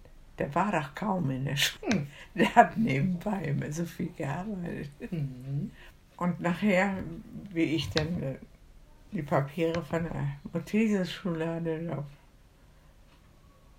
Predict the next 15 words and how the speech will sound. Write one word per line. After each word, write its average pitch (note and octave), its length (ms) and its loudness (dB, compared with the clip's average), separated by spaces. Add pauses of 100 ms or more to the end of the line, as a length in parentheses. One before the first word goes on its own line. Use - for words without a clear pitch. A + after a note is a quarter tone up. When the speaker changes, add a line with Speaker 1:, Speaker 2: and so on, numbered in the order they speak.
(200)
Speaker 1:
stand - 500 -2
sozusagen D#3+ 1000 2 (240)
übertrieben C#3+ 840 2
die B2+ 220 -2
Welt C3 260 2
für - 140 -4
mich C3+ 300 -4
offen. C#3 420 -4 (1160)
Es C#3+ 240 -2
gab C#3 300 0
keine D3+ 320 0
Arbeit, F3 560 -2
waren - 200 -2
alle C#3 260 2
arbeitslos. D#3 1160 -2